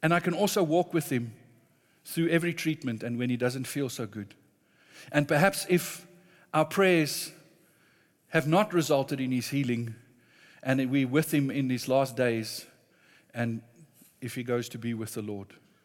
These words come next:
I'm still in faith. Because my faith is an all-encompassing faith. You see, because otherwise we get to a place where we start saying, "Ben, I prayed for you, you were sick and you didn't get healed, there's something wrong with your faith." Because you didn't believe hard enough.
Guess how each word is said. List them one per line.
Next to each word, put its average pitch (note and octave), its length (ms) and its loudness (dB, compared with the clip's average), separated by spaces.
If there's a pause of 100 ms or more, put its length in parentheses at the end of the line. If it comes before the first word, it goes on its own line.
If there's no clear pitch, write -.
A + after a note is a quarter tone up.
(560)
I'm A#2+ 100 -6
still C3+ 220 0
in C3 100 0
faith. - 440 -6 (1200)
Because D3 280 0
my D3 140 4
faith E3+ 340 2
is C#3 160 -2
an D3 120 2
all-encompassing C3 840 -4
faith. - 480 -20 (960)
You F3+ 80 0
see, B3+ 140 4
because A#3+ 280 4
otherwise B3 540 6
we G3+ 80 0
get G3+ 240 4
to G3+ 140 4
a F#3 40 4
place F#3 360 4
where E3+ 120 4
we E3 120 0
start F3+ 280 2
saying, D#3+ 200 0
"Ben, G#3+ 240 2 (240)
I F3 100 4
prayed B3+ 300 6
for - 140 -2
you, G#3+ 120 2
you G3+ 160 0
were G3 80 6
sick G#3 240 0
and F#3+ 80 2
you E3 60 0
didn't G#3+ 180 4
get G3 140 4
healed, F3 180 4
there's D#3+ 140 2
something E3 280 0
wrong D3 160 4
with C#3 140 2
your B2+ 100 -2
faith." - 400 -8 (1120)
Because G#3 260 4
you G#3+ 80 6
didn't A#3 220 6
believe G3 460 4
hard C#3 260 2
enough. - 480 -6